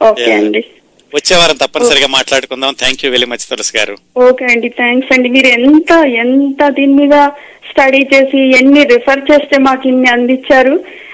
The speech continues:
Speaker 1: అసలు మీ కృషికి చాలా థాంక్స్ అండి.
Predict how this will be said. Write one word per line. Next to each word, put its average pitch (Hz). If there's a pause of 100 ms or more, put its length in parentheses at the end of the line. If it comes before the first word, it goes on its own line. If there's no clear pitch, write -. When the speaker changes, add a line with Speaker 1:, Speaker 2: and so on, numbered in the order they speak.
Speaker 1:
అసలు 240
మీ 269
కృషికి 285 (200)
చాలా 269
థాంక్స్ 247
అండి. 220